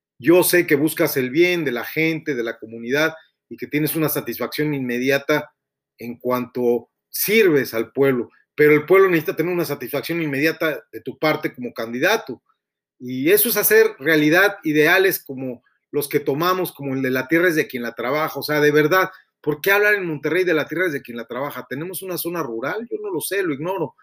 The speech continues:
pero ¿por qué no en la zona urbana? Es que la gente está desposeída, la gente no tiene vivienda, y hay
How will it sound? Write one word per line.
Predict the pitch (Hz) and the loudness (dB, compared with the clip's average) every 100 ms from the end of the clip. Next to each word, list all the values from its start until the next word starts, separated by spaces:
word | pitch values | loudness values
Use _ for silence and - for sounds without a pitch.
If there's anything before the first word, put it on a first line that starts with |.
| _ _ _ _ _ | _ _ _ _ _
pero | 139 139 135 123 - _ _ _ - | 2 6 6 4 -2 _ _ _ 2
¿por | 143 143 | 4 4
qué | 185 | 2
no | 190 202 | 6 6
en | 185 | 6
la | 151 | 4
zona | 180 185 | 2 4
urbana? | 156 135 160 226 220 147 _ _ _ | 4 4 2 2 0 -2 _ _ _
Es | 131 - | -6 0
que | 185 | 2
la | 151 - | 4 2
gente | 151 165 - 175 | -2 -2 0 0
está | - 160 | 2 0
desposeída, | 160 - 123 - 110 175 156 | 0 -4 -12 -8 -4 -2 -2
la | 113 | -4
gente | 107 151 170 | -6 -8 -6
no | 170 | -6
tiene | 170 180 165 | -6 -6 -6
vivienda, | 120 107 165 196 143 113 | -6 -4 -6 -4 -4 -4
y | 117 | -2
hay | 147 190 | -2 -2